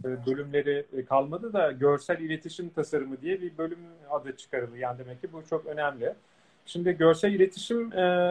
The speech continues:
e, en başlardan başlarsak ya mağara, e,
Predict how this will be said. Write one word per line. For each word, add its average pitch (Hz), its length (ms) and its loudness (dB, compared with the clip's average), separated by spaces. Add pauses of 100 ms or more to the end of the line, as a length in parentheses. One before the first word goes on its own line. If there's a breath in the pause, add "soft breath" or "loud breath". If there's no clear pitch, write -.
(160)
e, 156 440 2 (540)
en 196 220 4
başlardan 160 600 6 (100)
başlarsak 190 600 -2
ya 135 140 -4
mağara, 147 540 0 (280)
e, 131 40 -16